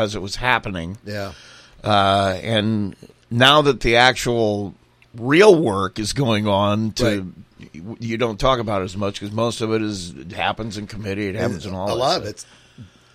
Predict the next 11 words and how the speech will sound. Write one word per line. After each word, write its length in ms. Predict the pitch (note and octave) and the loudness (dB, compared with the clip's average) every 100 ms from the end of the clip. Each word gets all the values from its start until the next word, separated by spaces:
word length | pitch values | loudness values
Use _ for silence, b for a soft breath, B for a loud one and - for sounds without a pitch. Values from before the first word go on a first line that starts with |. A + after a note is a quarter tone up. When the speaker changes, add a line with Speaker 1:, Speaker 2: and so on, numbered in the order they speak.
| b | b
Speaker 2:
there's 300 | C3 A#2 G#2+ _ - | -6 -6 -6 _ -10
quite 160 | C3+ | -8
a 40 | C#3+ | -6
few 160 | C3+ | -8
projects 540 | D3 A#2 G#2 G#2+ G2+ - | -8 -8 -8 -10 -12 -12
that 180 | G#2 G#2 | -10 -10
are 260 | G2 G2 _ _ | -10 -12 _ _
done 200 | A#2 A#2 A#2 | -10 -8 -8
and 160 | G2 | -12
completed. 540 | - F2 - C#3+ A#2+ D#2 - _ _ - | -14 -16 -12 -10 -10 -14 -20 _ _ -2
Speaker 1:
Right. 300 | C#3 B2+ F2 | 4 4 2